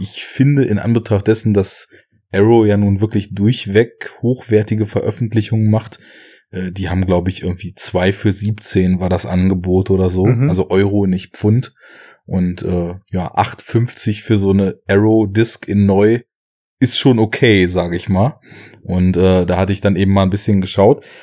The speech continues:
Speaker 1: Tatsächlich auch, ähm, wie wir eben schon festgestellt haben, für unsere Reihe, <laughs> äh, so mit dem Blick, ah, hier gibt's ja so ein paar Jolly von Regisseuren, die ich nicht kenne.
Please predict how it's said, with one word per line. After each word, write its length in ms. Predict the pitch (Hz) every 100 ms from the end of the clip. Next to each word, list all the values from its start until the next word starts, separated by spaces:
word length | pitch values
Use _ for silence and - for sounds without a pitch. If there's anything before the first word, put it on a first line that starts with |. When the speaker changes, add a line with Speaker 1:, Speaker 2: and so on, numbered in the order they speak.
| -
Speaker 1:
Tatsächlich 500 | 131 123 - 202 160
auch, 320 | 143 147 - 113
ähm, 300 | 113 113 107 _ _ _ _ _ _ _ - _ _ _ 107
wie 160 | 104
wir 140 | 104 101
eben 140 | 110
schon 160 | 104 101
festgestellt 640 | 113 - 104 - 104 101
haben, 440 | 101 104 104 101 - _
für 180 | - -
unsere 580 | 107 101 90 90 85 82
Reihe, 600 | 92 107 90 98 240 - -
<laughs> 120 | -
äh, 1080 | 160 - 135 - - - - - - 98 -
so 300 | - 101 113
mit 180 | 107 104
dem 140 | 107 98
Blick, 360 | 113 123 - _ - _
ah, 140 | - 110
hier 140 | 113
gibt's 240 | 104 117 -
ja 100 | 110
so 240 | 107 107
ein 200 | 107 104
paar 380 | 104 110 110 101
Jolly 640 | 95 95 113 123 120 - -
von 320 | - 107 107
Regisseuren, 640 | 101 104 95 - 117 120
die 80 | 107
ich 120 | 104 104
nicht 200 | 95 -
kenne. 380 | 113 165 233